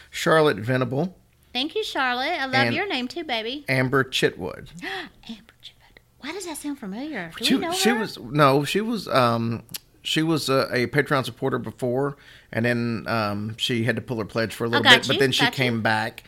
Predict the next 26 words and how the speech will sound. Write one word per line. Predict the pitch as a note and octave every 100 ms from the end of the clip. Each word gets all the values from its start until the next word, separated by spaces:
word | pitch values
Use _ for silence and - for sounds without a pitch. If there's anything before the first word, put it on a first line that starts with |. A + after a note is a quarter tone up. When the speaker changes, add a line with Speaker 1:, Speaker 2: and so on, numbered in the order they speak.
| -
Speaker 2:
Well, | B3+ B3 A3
Speaker 1:
which | G#3
so- | B3+
Speaker 2:
honey, | C#4 C4
we | C#4 A#3
are |
so | G#3 A#3+
glad | A3+ A3+ A3
you're | A3+
back, | A3 F3+ F3
Amber. | D#3+ D3 C#3
Speaker 1:
Which | D3+ -
sometimes | E3+ D3+ D#3+ D#3
happen-, | D3 C#3
and |
I | F#3
wanna | E4+ G3+ B2
bring | D#2 A#2 C3 B2
up | -
something | B2+ G#2+ A2
while | G#2
we're | G#2
on | G2
that | F#2+ F#2+
subject. | - - - - - - - -
Um, | A2+ A2+ A2 G#2+ G#2